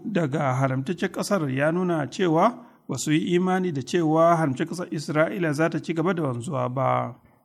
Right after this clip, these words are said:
Jirgin sama na farko ɗauke da Turawa daga ƙasar Niger ya isa birnin Paris na ƙasar Faransa bayan zanga-zangar nuna adawa da ƙasar Faransa, wanda mutanen ƙasar Niger suka yi a ranar Lahadin da ta gabata.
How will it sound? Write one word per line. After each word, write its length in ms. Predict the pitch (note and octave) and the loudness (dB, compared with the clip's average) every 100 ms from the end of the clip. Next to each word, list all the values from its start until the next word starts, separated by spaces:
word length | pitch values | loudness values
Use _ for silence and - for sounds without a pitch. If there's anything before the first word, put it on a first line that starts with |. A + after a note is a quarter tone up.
| - | -6
Jirgin 480 | D#3+ A#3 A#3 C4+ C4 | 2 4 6 6 4
sama 540 | B3 D4 C#4+ G3 E3 - - | 4 6 6 4 2 -6 -2
na 180 | F3+ A3 | 2 4
farko 420 | A3+ G#3+ A#3 A3 | 4 4 4 2
ɗauke 300 | F3+ D#3 B3+ | 2 0 0
da 260 | G#3+ E3+ D3 | 4 4 2
Turawa 500 | C#3+ F#3 F#3+ F#3 F#3+ | 2 2 6 6 4
daga 320 | E3+ D3+ D3 | 2 0 0
ƙasar 300 | C#3 F#3+ A#3+ | -2 0 2
Niger 520 | A3+ F3 C#3 E3+ C#3 - | 4 4 4 2 2 2
ya 160 | E3 G#3+ | 2 2
isa 260 | F#3 F#3 F3 | 2 0 0
birnin 280 | G3+ G#3 | 0 0
Paris 360 | G3+ E3 F3+ F3+ | 2 2 2 0
na 180 | D#3+ E3 | 0 0
ƙasar 340 | - - F#3+ | -2 -2 -2
Faransa 640 | F#3 C#3+ C#3 C3+ C#3+ B2+ - - _ - | 2 2 2 2 2 2 0 -20 _ -6
bayan 360 | F3 D3 D#3 E3 | 0 4 4 4
zanga-zangar 680 | D3+ C#3+ C#3 B2+ D#3 E3 D3 | 2 2 0 2 2 4 2
nuna 360 | D3 D#3+ D3+ | 4 4 2
adawa 640 | B2+ D3 D#3+ D#3 C#3 A#2+ - | 0 2 4 4 2 -2 -6
da 340 | - C3 B2+ | -2 0 0
ƙasar 280 | B2+ D#3+ F#3+ | -2 -4 -4
Faransa, 580 | F3+ D3+ D3+ D3 C#3 B2 | 0 0 0 0 -2 -2
wanda 280 | C3+ C3 C3 | -2 0 0
mutanen 440 | D3+ D#3 C#3+ D3 D#3 | -2 0 0 0 0
ƙasar 240 | D#3+ E3 | -2 0
Niger 340 | D3+ C3 D#3+ D#3 | 0 2 0 0
suka 300 | E3+ - G3+ | -6 -8 -2
yi 140 | F3 | -2
a 180 | - C#3 | -2 0
ranar 260 | C#3+ D#3+ E3+ | 2 4 4
Lahadin 360 | F3 F3+ D#3 | 2 2 0
da 80 | B2 | 0
ta 100 | E3+ | -2
gabata. 640 | F3 C#3+ C#3 C3 C3+ B2+ | -2 -2 -4 -2 -2 -4